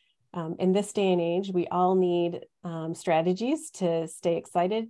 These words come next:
stay engaged, and continue to be passionate about the work that we're doing along with the teaching that we're, that we're doing as well. So thank you both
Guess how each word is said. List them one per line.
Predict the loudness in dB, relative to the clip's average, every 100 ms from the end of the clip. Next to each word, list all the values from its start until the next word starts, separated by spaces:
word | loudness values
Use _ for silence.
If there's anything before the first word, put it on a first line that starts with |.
| -12
stay | -6 -4
engaged, | -4 -2 -2 0 -2 -4 -12 -10
and | -6 -6 -6 -8
continue | -8 -4 -4 -2
to |
be | -4 -6
passionate | -6 -10 -8 -8 -4
about | -4 -4
the | -4
work | -6 -6
that | -8
we're | -6
doing | -4 -4 -4
along | -6 -6 -8
with | -10
the | -10
teaching | -10 -10 -10 -8
that | -8
we're, | -8 -8 -10 _ _ _ _
that | -2
we're | -2
doing | 0 0 0 -4
as | -4
well. | -4 -4 -6 _
So | 2 4 4 -2 _ -20 -20 _ _ _
thank | 4 4
you | 0
both | 4 4 4